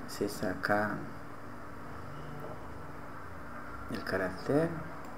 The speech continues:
la oración, la longitud, se saca la subcadena carácter por carácter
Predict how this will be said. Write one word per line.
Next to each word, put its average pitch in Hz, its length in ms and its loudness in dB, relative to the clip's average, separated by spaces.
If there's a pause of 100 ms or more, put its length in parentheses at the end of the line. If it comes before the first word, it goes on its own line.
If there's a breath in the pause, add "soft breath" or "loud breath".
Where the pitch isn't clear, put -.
(1000)
la 101 80 2
oración, 104 420 6
la 110 100 10
longitud, 117 540 6 (640)
se - 100 4
saca 107 440 6
la 107 120 8
subcadena 98 600 4
carácter 104 400 4
por 113 140 4
carácter 117 500 10